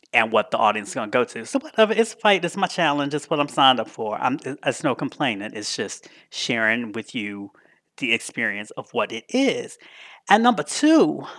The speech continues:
I'm sharing this experience because please, y'all, please, please, please just do your motherfucking thing. Do your thing, do your thing, do your thing, do your thing,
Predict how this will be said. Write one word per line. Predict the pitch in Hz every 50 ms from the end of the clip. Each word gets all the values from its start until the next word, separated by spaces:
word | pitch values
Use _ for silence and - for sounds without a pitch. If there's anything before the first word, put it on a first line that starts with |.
| - -
I'm | - 156 151
sharing | - - - 156 147 139
this | 139 131 - -
experience | 147 131 - - - 160 147 143 139 139 -
because | - 143 123 - - 147 135 127 - - -
please, | - - - 165 165 180 190 202 208 202 190 170 135 - -
y'all, | - - - - -
please, | - - - - 180 190 196 190 -
please, | - - 139 120 113 -
please | - - 147 156 151
just | - - 127 - - _ _ -
do | 156 151 151 156 156 160 165 160 _ _ _ _
your | - 131 123 120 123 131 131 131 - - - _ _ -
motherfucking | 135 127 123 123 - 139 123 131 127 - _ _ _ _ 131 120 - - - 123 117 117 - _ _ _
thing. | - 123 107 - - - _ _ _ _ - - - - _ _ _ _ -
Do | 170 170 202 202
your | 147 120 117
thing, | - - - - 156 156 156 156 165 170 156 - _ _ -
do | - 151
your | 143 107 104 104
thing, | - - - 160 156 151 151 151 156 151 - _ _ _ _
do | - 160 156
your | 123 113 -
thing, | - - - 147 147 151 151 156 156 151 _ _ _ _ -
do | - 143
your | 147 143 143
thing, | 139 - - 135 127 127 131 127 131 135